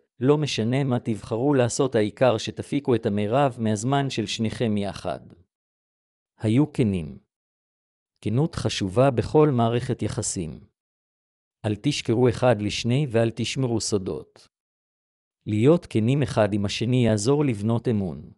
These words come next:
ולמעשה להאמין אחד בשני בחתיך מערכת יחסים זה בסיס טוב וחזק שעליו יש לבנות את כל שאר הערכים.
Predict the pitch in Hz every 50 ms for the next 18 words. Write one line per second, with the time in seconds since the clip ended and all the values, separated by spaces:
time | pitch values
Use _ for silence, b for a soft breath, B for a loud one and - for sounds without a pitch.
0 | _ _ _ _ _ _ _ _ _ _ _ _ _ _ _ _ _ _ - 113
1 | 110 107 101 98 95 92 - - 131 127 123 107 104 101 120 139 139 131 117 -
2 | 143 147 123 113 120 - - 120 123 131 131 - - 120 104 - 151 - - 120
3 | 110 107 135 147 - 139 - 110 101 - 107 - - 160 156 151 127 120 101 101
4 | 104 - - 151 151 143 - - - 139 147 139 127 107 104 - - 107 98 92
5 | 117 143 131 104 - - - - 104 98 101 104 104 101 104 107 120 _ - 127
6 | 131 - - 123 110 104 113 131 151 156 - 135 - - - - - 156 156 151
7 | - - 117 117 110 107 110 104 101 98 - - - 92 73 57 58